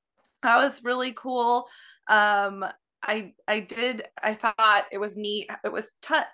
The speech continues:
there were tons of, like, Hallmark veterans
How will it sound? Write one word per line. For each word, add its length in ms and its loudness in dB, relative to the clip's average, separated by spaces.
there 100 0
were 80 2
tons 320 -4
of, 100 -2
like, 160 2
Hallmark 540 0
veterans 800 -8